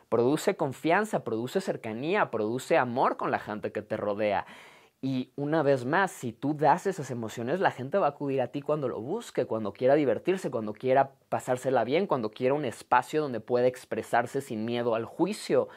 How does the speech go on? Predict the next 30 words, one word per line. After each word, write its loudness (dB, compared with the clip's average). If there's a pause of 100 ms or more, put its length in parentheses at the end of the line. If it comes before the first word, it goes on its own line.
(260)
cuando 0
quiera 4
plenitud. -2
¿Y -8
qué -4
pasa? 2 (320)
Eso 6
es 0
más 2
valioso 0
que -8
el -4
coche, 0
la -2
casa, 2
el -6
trabajo, 2 (220)
etcétera, -4
etcétera, -6
etcétera. 0 (220)
Ahora, 2
no -10
te -4
digo 0
que -6
no -2
tengas -2
todo -2
lo 0
demás. -2